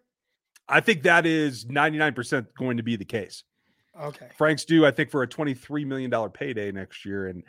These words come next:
Speaker 1: I don't know that they can count on the production at this point, so I expect Frank Clark to become a free agent.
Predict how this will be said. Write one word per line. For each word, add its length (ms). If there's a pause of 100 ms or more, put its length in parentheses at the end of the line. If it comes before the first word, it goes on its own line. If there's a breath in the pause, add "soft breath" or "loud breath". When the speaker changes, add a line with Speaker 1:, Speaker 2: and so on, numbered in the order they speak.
(300 soft breath)
Speaker 1:
I 80
don't 280
know 100
that 140
they 120
can 140
count 260
on 120
the 60
production 500
at 80
this 120
point, 260
so 60
I 40
expect 280
Frank 200
Clark 180
to 80
become 340
a 40
free 220
agent. 220